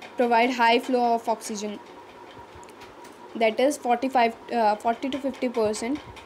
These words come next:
and in liters forty to, sorry, four,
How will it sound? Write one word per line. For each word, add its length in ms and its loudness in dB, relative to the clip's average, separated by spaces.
and 280 0
in 200 2
liters 420 2
forty 360 0
to, 260 -2
sorry, 280 -6
four, 360 2